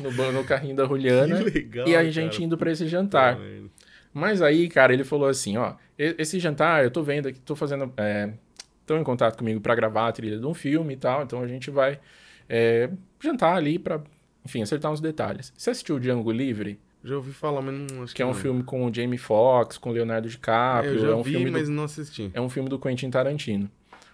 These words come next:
Speaker 1: O jantar que o Joshua Bell tinha era do, do filme, do Django
Speaker 2: Do
Speaker 1: Livre.
Speaker 2: filme.
Speaker 1: É.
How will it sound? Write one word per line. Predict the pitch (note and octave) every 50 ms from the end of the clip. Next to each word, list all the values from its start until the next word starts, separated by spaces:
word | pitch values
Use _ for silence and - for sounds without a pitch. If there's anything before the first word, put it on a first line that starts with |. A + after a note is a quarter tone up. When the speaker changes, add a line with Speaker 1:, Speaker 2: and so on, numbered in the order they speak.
| _ _ _ _ _ _ -
Speaker 1:
O | B3
jantar | A3 G#3+ G3 E3+ - D3 C3 A#2+ A#2
que | - B2+
o | A2
Joshua | A2+ A2+ A2+ A#2
Bell | G#2 G#2+ G#2+ G#2 G2+
tinha | - - C3+ D3 D#3+ C#3+ A2 G2 - - - _ _ _ _ _ _ _ _ -
era | B2+ C3+ D3+ D#3+ E3
do, | D#3+ E3 E3+ E3 - - -
do | B2+ C3 C#3+
filme, | - - F3 E3+ D#3+
do | B2+ B2 B2
Django | A#2+ B2+ B2 B2+ B2+ D3
Speaker 2:
Do | D3 D3
Speaker 1:
Livre. | C3+ B2 A#2 A2+ B2+
Speaker 2:
filme. | B2+ C3 A2+
Speaker 1:
É. | A2 G#2 G2+ G2